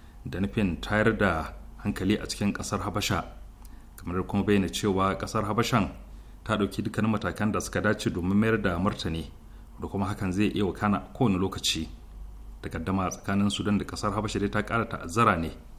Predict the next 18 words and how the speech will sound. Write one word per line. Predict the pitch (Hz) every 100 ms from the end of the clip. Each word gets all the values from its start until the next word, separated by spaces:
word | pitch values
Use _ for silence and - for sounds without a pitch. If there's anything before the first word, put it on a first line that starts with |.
| - - -
sakamakon | - - 78 104 98 95
takaddamar | 92 92 101 107 85
da | 82 80 78 -
ake | 101 -
yi | 98 107 107 - - - - - - -
a | 104 85 87
yankin | 104 98 95 82
Tigray, | 92 82 95 90 80 - - - - - - -
wanda | 87 82 80
ƙasar | 78 - 98
Habasha | 104 104 - 82 -
take | 98 - 90
zargin | 85 - 98
cewa | 92 113 95 98 95 - - - - - -
Sudan | - - 104 87
tana | 80 98 85
da |
hannu | 76 95 98 98 98